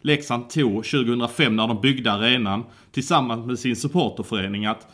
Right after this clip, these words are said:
vi vill inte ha en massa matgäster som sitter och äter ute i arenarummet för att vi, vi, vi vill inte ha det så, utan restauranggästerna ska sitta på en läktare. Och själva grejen med att restauranggäster får gå på hockeymatcher nu är ju faktiskt att man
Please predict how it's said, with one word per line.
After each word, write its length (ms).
vi 220
vill 160
inte 420
ha 140
en 100
massa 240
matgäster 640
som 140
sitter 320
och 100
äter 460
ute 160
i 40
arenarummet 840
för 160
att 100
vi, 280
vi, 420
vi 120
vill 200
inte 180
ha 240
det 80
så, 160
utan 220
restauranggästerna 800
ska 260
sitta 300
på 120
en 100
läktare. 600
Och 120
själva 240
grejen 720
med 120
att 180
restauranggäster 880
får 140
gå 180
på 120
hockeymatcher 680
nu 280
är 220
ju 140
faktiskt 460
att 200
man 300